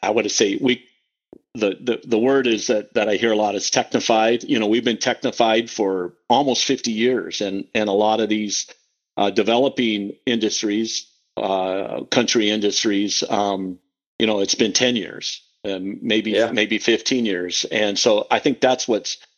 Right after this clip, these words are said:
Speaker 1: probably been pretty shocking to me is how quickly, um,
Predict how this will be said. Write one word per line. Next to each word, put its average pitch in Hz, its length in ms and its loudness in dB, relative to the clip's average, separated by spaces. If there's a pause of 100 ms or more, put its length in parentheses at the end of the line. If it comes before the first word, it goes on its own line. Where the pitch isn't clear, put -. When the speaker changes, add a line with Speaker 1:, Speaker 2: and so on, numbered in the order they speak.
(400)
Speaker 1:
probably 190 280 4
been 123 160 0
pretty 131 220 0
shocking 113 520 -2
to 107 120 -4
me 107 200 0
is 95 180 -2
how 107 160 0
quickly, 104 720 -2 (480)
um, 92 580 -6